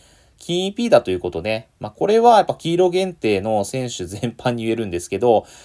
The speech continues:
まあ、いくらセレクトスキル持ってもね、能力値の伸びっていうのが、カードのこの、なんていうかな、まあ、他のセンスとか含めない状態ではね、どうしてもやっぱ評価が伸びにくい一つの要因なんですよね。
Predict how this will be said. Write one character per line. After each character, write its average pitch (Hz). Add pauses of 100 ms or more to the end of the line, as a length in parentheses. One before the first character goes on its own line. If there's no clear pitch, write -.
(240)
ま 139
あ、 -
い 139
く 196
ら 214
セ 214
レ 208
ク -
ト 254
ス -
キ 214
ル 165
持 127
っ -
て 110
も 90
ね、 98
能 151
力 196
値 -
の 131
伸 104
び 143
っ 147
て 117
い 104
う -
の 95
が、 104
カ 294
ー -
ド -
の 175
こ 170
の、 151
な 165
ん 180
て 135
い 120
う -
か 104
な、 87
ま 113
あ、 110
他 175
の 254
セ 277
ン 262
ス -
と -
か 104
含 180
め 208
な 175
い 104
状 117
態 151
で 151
は 85
ね、 82 (440)
ど 143
う 165
し -
て 240
も 208
や 135
っ -
ぱ -
評 147
価 131
が 95
伸 98
び 120
に 131
く 143
い 104
一 135
つ -
の 87
要 98
因 139
な 107
ん 82
で 76
す -
よ 80
ね。 95